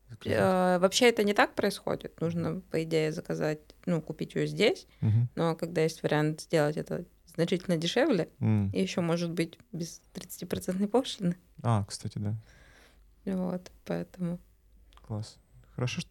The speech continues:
Speaker 1: ты прошарена в этом, в этих вопросах, и будем надеяться, что к тому времени, как выйдет этот подкаст, уже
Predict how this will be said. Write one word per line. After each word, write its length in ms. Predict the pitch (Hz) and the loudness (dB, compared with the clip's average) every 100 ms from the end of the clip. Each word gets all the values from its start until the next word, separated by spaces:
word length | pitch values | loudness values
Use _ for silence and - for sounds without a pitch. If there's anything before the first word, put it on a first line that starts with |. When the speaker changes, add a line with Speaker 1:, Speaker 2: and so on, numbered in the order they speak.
| - | -6
Speaker 1:
ты 80 | |
прошарена 580 | 120 - 110 113 104 104 | -2 -2 0 0 0 -2
в 40 | 98 | -2
этом, 240 | 107 98 - - | -4 -4 -8 -4
в 40 | |
этих 200 | 113 104 | -2 -2
вопросах, 400 | - - 147 - - | -4 -4 -4 -4 -8
и 300 | 98 98 98 - - - | -6 -4 -4 -6 -6 0
будем 180 | 113 | 4
надеяться, 420 | 113 113 139 131 113 | 6 6 4 2 -2
что 160 | - | -4
к 100 | 98 | -6
тому 140 | - 95 | -2 0
времени, 240 | 107 98 | 2 2
как 260 | - 98 - | 0 -2 0
выйдет 300 | 92 101 - - - _ | 0 0 -6 -20 -20 _
этот 200 | 101 101 | -2 0
подкаст, 520 | - 101 - 127 - | 2 0 2 2 0
уже 540 | 104 101 113 110 104 | -4 0 2 2 2